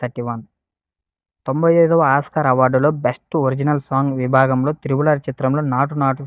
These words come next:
సాంగ్ ఆస్కార్ అవార్డు లభించింది. ఇలా దేశానికి ఆస్కార్ అందించిన, తెచ్చిన తొలి చిత్రంగా, తొలి తెలుగు చిత్రంగా ఆర్ఆర్ నిలిచింది.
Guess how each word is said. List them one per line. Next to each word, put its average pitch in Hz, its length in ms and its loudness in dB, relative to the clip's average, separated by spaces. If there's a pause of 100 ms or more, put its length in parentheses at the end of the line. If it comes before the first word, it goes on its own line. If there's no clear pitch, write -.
సాంగ్ 131 240 -4 (360)
ఆస్కార్ 139 360 -2
అవార్డు 123 360 0
లభించింది. 123 580 -4 (340)
ఇలా 131 160 0
దేశానికి 156 540 -2
ఆస్కార్ 151 340 -6
అందించిన, 135 460 -4 (760)
తెచ్చిన 143 280 -8
తొలి 139 240 -8
చిత్రంగా, 143 460 -10
తొలి 143 260 -10
తెలుగు 139 260 -12
చిత్రంగా 131 480 -10 (160)
ఆర్ఆర్ 131 300 -6 (460)
నిలిచింది. 123 520 -12